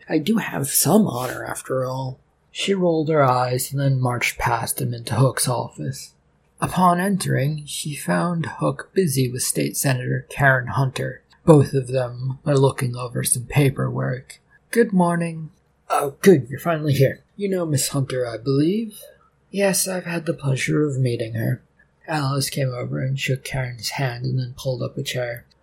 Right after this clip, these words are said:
"Nice to see you again. We're looking over the budget outlook for the year, and we would appreciate your insight. I understand you got the, uh, state budgetary commissioner to talk to us."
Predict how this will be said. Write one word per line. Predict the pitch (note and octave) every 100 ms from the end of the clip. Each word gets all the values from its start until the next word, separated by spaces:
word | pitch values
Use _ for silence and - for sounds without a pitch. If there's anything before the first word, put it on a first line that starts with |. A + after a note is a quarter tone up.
| _ -
"Nice | G3+ G3 F#3
to | -
see | D3 E3
you | C#3+ B2+
again. | A2+ - A#2+ C3
We're | E3
looking | F#3+ F#3 F3 D#3+
over | D3
the | C#3+
budget | C#3 C3+ C3 C3 -
outlook | C3 C3+ B2+ - -
for |
the | C3
year, | B2+ B2+ B2 B2+
and | C3 C#3
we | D3
would | C#3
appreciate | C3+ C3+ C#3 C3+ - C#3 C3+
your | C#3 C#3 A2 -
insight. | F#3 C#3 A#2 C3 B2+ C#3 - _ _ -
I | C#3 C3+
understand | C3 - C#3+ B2 B2
you | C3
got | B2+ B2+ - -
the, | C3+ C3
uh, | C3 B2 B2+ _ _ -
state | - D#3 C#3+ -
budgetary | C3+ B2+ B2+ C3+ B2 B2
commissioner | - - B2 - C3 B2 A#2+ A#2 -
to | - C#3+ C3 - -
talk | C#3 C3 -
to | B2 C3
us." | - -